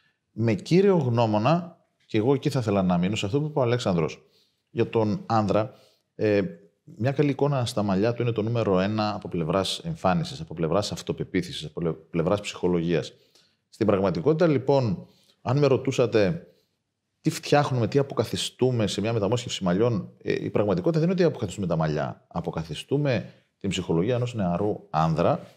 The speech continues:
στα επίπεδα που έπρεπε να βρίσκεται, που έχει δύναμη και όλη τη ζωή μπροστά του και πρέπει να ατενίζει το μέλλον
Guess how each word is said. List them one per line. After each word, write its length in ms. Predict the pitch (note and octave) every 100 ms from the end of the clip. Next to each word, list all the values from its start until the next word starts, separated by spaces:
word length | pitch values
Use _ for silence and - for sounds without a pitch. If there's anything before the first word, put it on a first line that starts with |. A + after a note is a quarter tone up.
| _ _
στα 260 | - - F#2
επίπεδα 360 | E2+ C3+ D3+ C3+
που 140 | A2+
έπρεπε 300 | C#3 C#3 -
να 180 | G2+ F2
βρίσκεται, 560 | C#2+ G2 - G#2+ D3
που 120 | D3 B2
έχει 420 | - B2 A#2+ - _ _
δύναμη 720 | - - C#3 C#3+ C#3+ C#3+ C3
και 140 | -
όλη 260 | G#2 C3+ B2
τη 120 | A#2+
ζωή 220 | F#2+ F#2+
μπροστά 480 | A#2+ G#2+ - - A#2+
του 220 | B2 D3 C#3+
και 80 | -
πρέπει 220 | A2+ A#2
να 100 | A2+
ατενίζει 420 | G#2 F#2+ A2+ A2
το 120 | F#2+
μέλλον 420 | F#2 A2 A#2 A#2